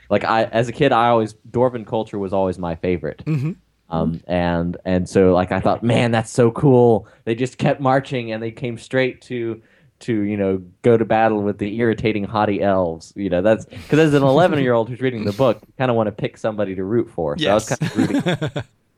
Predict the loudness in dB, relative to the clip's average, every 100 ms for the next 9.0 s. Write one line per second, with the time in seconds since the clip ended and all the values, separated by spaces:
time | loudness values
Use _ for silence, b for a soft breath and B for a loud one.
0 | _ _ _ _ _ -2 2 2 0 -4
1 | -4 -2 2 2 0 -2 -4 -4 -2 -2
2 | -2 -4 -2 2 2 2 -2 -4 -2 -2
3 | -2 -2 -4 -6 -8 -2 0 0 -4 -8
4 | -2 -2 0 -2 -2 -4 -6 -2 -2 -4
5 | -8 _ _ _ -10 -4 -2 -2 -4 -6
6 | -8 -8 -8 -10 -12 -6 -2 2 0 -2
7 | -4 -2 0 -2 -10 -16 -4 -4 -2 -4
8 | 2 4 4 2 2 0 0 -2 -2